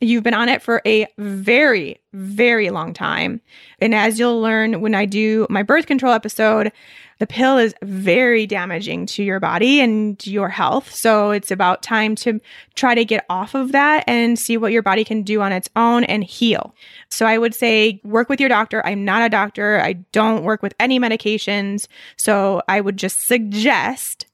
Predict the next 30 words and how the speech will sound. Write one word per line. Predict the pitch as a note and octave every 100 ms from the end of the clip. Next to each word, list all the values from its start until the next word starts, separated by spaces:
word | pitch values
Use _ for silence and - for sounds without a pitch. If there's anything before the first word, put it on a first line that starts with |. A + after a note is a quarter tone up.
| _
talking | - G#3 G#3+ C#4 C4+
to | D#4
your | F4
doctor | D#4+ G3+ - G#3+ G3 G#3 _ _ -
about | G#3+ F#3+ F#3
getting | - G3+ G#3+
off | G#3+ -
the | C4+
pill | A3+ G3 F3+ G3 -
and | G3+ G3+
seeing | - G#3+ A3
what | G#3+
your | A3
body | F#3 F3 G#3
does | F#3 G3
on | A3
its | B3 B3
own | G#3 G3 G3
with | G3
its | E3 -
own | F3 G3+ G3
hormones | - A#3 G#3 D#3 - A3+ A3+ - - - - -
and | A#3 G#3
working, | G3+ A3 B3 A3+
especially | G#3+ - A3 - A#3
you're | G#3+
kind | G#3 G#3+
of | G#3
approaching | G#3 - G#3 G3+ B3
the | A#3+